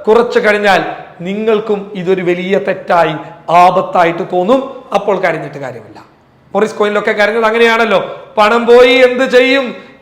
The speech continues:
എന്റെ കോടി പോയി, എന്റെ ലക്ഷം പോയി" എന്നൊക്കെ പറഞ്ഞ് തലയിട്ട് അടിച്ചിട്ട് എന്തായി?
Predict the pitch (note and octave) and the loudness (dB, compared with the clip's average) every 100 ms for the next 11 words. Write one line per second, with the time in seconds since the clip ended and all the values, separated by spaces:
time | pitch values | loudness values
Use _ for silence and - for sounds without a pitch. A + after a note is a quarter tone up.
0 | - C4 C4 B3 B3+ C4+ C4 C4+ C#4+ C4 | -4 0 4 6 6 6 6 8 6 4
1 | B3+ B3+ A#3 C4+ C4+ C4+ C4+ C4 C4 B3+ | 4 4 2 2 4 4 4 2 0 0
2 | B3+ B3+ B3 C4+ C4+ - - - A#3 B3+ | 2 2 4 2 2 -6 -16 -2 4 6
3 | C#4+ D4 D4 C#4+ C#4+ C4+ C4+ C#4+ C#4+ C#4 | 6 6 4 2 2 2 2 0 2 2
4 | C#4+ C#4 C4 | 4 4 4